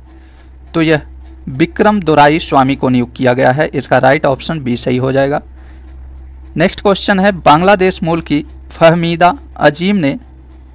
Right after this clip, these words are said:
पुलित्जर पुरस्कार दो हज़ार बाईस किस श्रेणी के तहत जीती हैं? तो यह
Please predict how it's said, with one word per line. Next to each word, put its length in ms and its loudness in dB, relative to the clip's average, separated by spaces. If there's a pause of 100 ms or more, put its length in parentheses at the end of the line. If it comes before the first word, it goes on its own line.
पुलित्जर 480 0
पुरस्कार 540 0
दो 160 -2
हज़ार 260 2
बाईस 380 0 (340)
किस 160 0
श्रेणी 340 -2
के 160 -4
तहत 300 -2
जीती 320 -2
हैं? 260 -6 (400)
तो 80 0
यह 200 -2